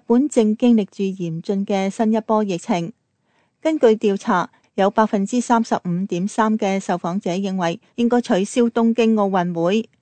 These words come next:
而百分之四十四點八嘅人表示應該再次推遲該賽事。面對疫情升溫，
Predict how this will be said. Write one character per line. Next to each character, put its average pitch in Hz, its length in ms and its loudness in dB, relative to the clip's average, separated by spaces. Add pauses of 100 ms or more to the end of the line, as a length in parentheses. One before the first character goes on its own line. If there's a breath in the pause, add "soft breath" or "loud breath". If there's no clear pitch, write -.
(380)
而 208 120 2
百 262 140 0
分 226 220 0
之 294 160 -6
四 262 180 0
十 214 140 -2
四 208 220 -2
點 196 260 -4
八 202 160 0
嘅 196 220 -4
人 165 220 -6
表 185 200 -4
示 208 320 -2 (220 soft breath)
應 240 160 2
該 233 180 2
再 214 220 0
次 208 240 -2
推 226 200 0
遲 185 280 -6
該 220 220 2
賽 202 200 -4
事。 190 400 -6 (800)
面 190 160 -4
對 208 160 0
疫 190 140 -2
情 175 320 -6
升 233 240 0
溫， 233 260 2